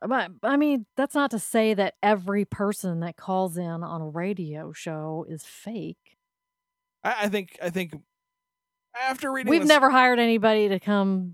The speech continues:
Speaker 2: Uh, well,
Speaker 1: harass us
Speaker 2: we're not,
Speaker 1: while
Speaker 2: we're not
Speaker 1: we're
Speaker 2: a real show. People come harass
Speaker 1: I
Speaker 2: me
Speaker 1: know,
Speaker 2: and
Speaker 1: I'm
Speaker 2: they're
Speaker 1: just
Speaker 2: on.
Speaker 1: saying, though,
Speaker 2: But
Speaker 1: I don't think it's on ev-, it can't be every caller.
Speaker 2: It can't be every caller, but, you know, the ones that they highlight and really dig into, I think those are.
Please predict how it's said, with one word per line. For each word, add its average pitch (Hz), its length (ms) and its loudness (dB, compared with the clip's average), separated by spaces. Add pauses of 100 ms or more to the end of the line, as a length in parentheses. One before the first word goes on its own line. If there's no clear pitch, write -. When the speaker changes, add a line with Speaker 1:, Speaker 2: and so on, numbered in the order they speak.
(140)
Speaker 2:
Uh, - 100 -6
well, 202 200 2
Speaker 1:
harass 190 340 4
us 208 220 0
Speaker 2:
we're - 100 -2
not, 170 140 0
Speaker 1:
while 160 80 -2
Speaker 2:
we're 160 160 0
not - 140 -2
Speaker 1:
we're 185 40 -2
Speaker 2:
a - 20 -2
real 156 200 -4
show. 87 300 -10
People 175 220 -4
come 170 160 -4
harass 131 320 -8
Speaker 1:
I 214 80 -4
Speaker 2:
me 262 40 -2
Speaker 1:
know, 330 180 0
Speaker 2:
and - 40 4
Speaker 1:
I'm 202 80 0
Speaker 2:
they're 220 100 0
Speaker 1:
just - 120 -8
Speaker 2:
on. 254 80 -4
Speaker 1:
saying, 233 200 -4
though, 165 100 -4
Speaker 2:
But 233 160 0
Speaker 1:
I 180 100 -4
don't 196 180 -6 (360)
think 226 200 -4
it's - 260 -8 (800)
on 170 200 -10
ev-, 170 200 -14 (160)
it 185 80 -10
can't 233 240 -4
be 165 140 -6
every 165 180 -8
caller. 175 300 -18 (100)
Speaker 2:
It 202 80 -6
can't 269 220 -4
be 247 60 -2
every 233 240 -6
caller, 202 300 -2
but, 160 200 -6
you 170 180 -6
know, 202 80 -2
the 180 80 -2
ones 170 320 -4
that 170 120 -8
they 170 120 -2
highlight 156 460 -4
and 143 100 -8
really 147 260 -4
dig 143 220 -10
into, 156 240 -6
I 175 40 -4
think 151 200 -10
those 131 240 -10
are. 101 200 -16